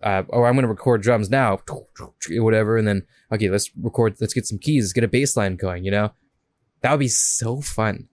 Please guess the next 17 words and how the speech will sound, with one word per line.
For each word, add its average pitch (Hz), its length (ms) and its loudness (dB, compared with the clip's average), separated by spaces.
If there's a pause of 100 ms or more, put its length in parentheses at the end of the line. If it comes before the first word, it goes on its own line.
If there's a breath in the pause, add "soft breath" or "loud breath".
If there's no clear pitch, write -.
(540)
That 131 120 2
would 190 100 4
be 240 120 2
so 226 320 4
fun. 180 500 0 (1300)
I 175 60 0
don't 226 80 4
know 127 80 2
how 170 360 2
that 151 100 4
would 107 160 4
work, 95 380 -2
but 190 100 2
it 196 40 6
would 185 80 2
be 202 80 -2
fun. 160 360 0